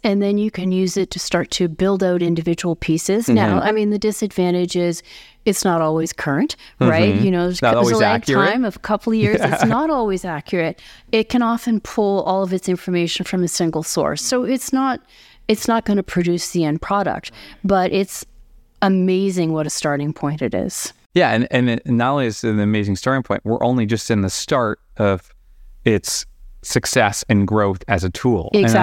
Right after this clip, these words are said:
Speaker 2: think
Speaker 1: Exactly.
Speaker 2: we're gonna just, it's gonna be super exciting. I mean, I think about in my own personal life, I'm, I'm really into cycling. I have a coach, but I also have software that he works with,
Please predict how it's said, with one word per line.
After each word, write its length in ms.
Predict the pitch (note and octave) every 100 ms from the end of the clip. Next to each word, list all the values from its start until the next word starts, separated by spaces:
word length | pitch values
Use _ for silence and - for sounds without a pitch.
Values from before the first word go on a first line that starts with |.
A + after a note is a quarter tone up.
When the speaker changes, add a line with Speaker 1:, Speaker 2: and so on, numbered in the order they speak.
| E3+
Speaker 2:
think 40 | C#3
Speaker 1:
Exactly. 120 | C3
Speaker 2:
we're 100 | A#2
gonna 220 | C3+ C3
just, 320 | A2 A2 - - _
it's 160 | - -
gonna 160 | E3 C3+
be 120 | A#2
super 320 | - F3 C3+
exciting. 380 | A#2 - A#2+ G#2
I 40 |
mean, 140 | G#2+ G#2+
I 80 | G#2
think 180 | B2 A2
about 240 | G#2 G2+
in 80 | G#2
my 180 | G2+ G2+
own 300 | G#2+ G#2 G2 - - - - -
personal 380 | C#3 C#3 C#3 G#2+
life, 220 | F#2+ F#2+
I'm, 240 | F#2+ G2+ -
I'm 140 | G2+
really 180 | G2+ G2
into 140 | F2+
cycling. 460 | - B2 A2+ F#2+ F#2
I 100 | C#3
have 240 | B2+ A#2+
a 60 | G2+
coach, 560 | - C#3 G#2 - - - - - -
but 140 | B2
I 120 | A2+ G#2+
also 340 | C#3+ D#3 C3
have 420 | A2+ G#2 F#2 F#2 -
software 760 | - - B2 - - D2 A#2 - - - -
that 240 | A#2+ G#2+
he 180 | A#2 A#2+
works 400 | G#2+ G#2+ C3 -
with, 200 | - -